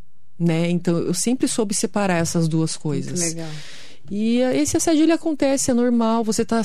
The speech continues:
Speaker 1: exposta, você passa lá, né, os jogos na T V, as pessoas te admiram, então eu levo esse lado musa e mais como uma inspiração pras pessoas. Então, quanto mais eu esperar,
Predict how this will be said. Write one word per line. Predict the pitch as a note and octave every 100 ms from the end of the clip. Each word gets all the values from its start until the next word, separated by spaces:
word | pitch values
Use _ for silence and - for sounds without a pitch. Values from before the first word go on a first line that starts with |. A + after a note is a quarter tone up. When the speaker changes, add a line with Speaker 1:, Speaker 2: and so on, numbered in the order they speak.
| A#3+
Speaker 1:
exposta, | - - A3 G#3+ G#3+
você | G3+ F#3
passa | G3+ F#3+
lá, | G3+ G3+ - F3
né, | F3 F#3
os | F3+
jogos | F#3 F3
na | F#3+
T | F#3 F#3+
V, | E3 F#3 F#3 F3+ F3
as | F3
pessoas | F#3+ F#3 F#3
te | -
admiram, | F3+ F#3+ F#3 F#3 F#3
então | F#3 F#3+ G3 F#3 - -
eu | F#3
levo | F#3 F#3 G#3 G#3
esse | -
lado | F#3 F3 F3
musa | E3+ G3+ A#3 A3 D#3+ E3 D#3+
e | E3 E3 D#3 - -
mais | F3+ G3+ -
como | - G#3+ A3
uma | G#3+ G#3+ G3
inspiração | G#3+ C#4 - C4 C4 - G#3
pras | G#3 G#3
pessoas. | G3+ F#3+ - D#3+ D#3+ D#3
Então, | E3 F3+
quanto | G3+ B3+ C#4
mais | A#3+ G#3+
eu |
esperar, | G#3 - G3+ F#3+ F3+